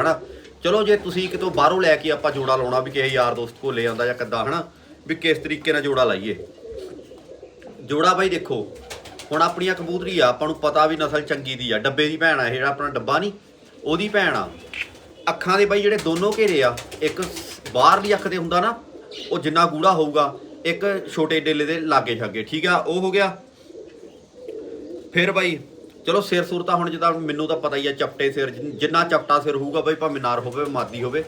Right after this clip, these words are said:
ਓਨੇ ਕਬੂਤਰ ਬਾਈ ਬਾਹਲੇ ਚੀੜੇ ਹੁੰਦੇ ਆ ਕਬੂਤਰ, ਜਿੰਨਾ ਚਪਟਾ ਸਿਰ ਹੋਊਗਾ, ਠੀਕ ਆ।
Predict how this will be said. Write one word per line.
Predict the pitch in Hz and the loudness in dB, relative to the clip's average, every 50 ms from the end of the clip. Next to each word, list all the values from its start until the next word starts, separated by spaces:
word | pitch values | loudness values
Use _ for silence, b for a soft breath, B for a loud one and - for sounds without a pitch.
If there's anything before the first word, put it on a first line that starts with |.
| - - - - - - | -8 -16 -16 -16 -12 -4
ਓਨੇ | 156 160 165 170 165 160 | -2 0 0 0 0 -2
ਕਬੂਤਰ | 151 156 156 - 175 | -4 -6 -6 -6 -4
ਬਾਈ | 165 170 170 | 0 0 -2
ਬਾਹਲੇ | 147 139 143 143 175 175 | 0 2 2 2 2 0
ਚੀੜੇ | 175 - 143 143 156 175 | -4 -4 -4 0 0 0
ਹੁੰਦੇ | 160 127 110 95 101 101 | 0 0 -2 -2 -2 -2
ਆ | 101 | -2
ਕਬੂਤਰ, | - 110 110 - 147 | -4 -6 -6 -8 -8
ਜਿੰਨਾ | 139 120 123 123 131 135 131 - - - | -6 -6 -4 -2 0 -2 -2 -4 -2 -2
ਚਪਟਾ | 135 120 - 123 113 | -2 -2 0 -2 -2
ਸਿਰ | 104 113 104 92 | -2 -2 -6 -8
ਹੋਊਗਾ, | 92 95 95 98 120 | -8 -10 -8 -6 -6
ਠੀਕ | 113 113 131 135 143 | -6 -4 -6 -6 -4
ਆ। | 160 143 | -4 -4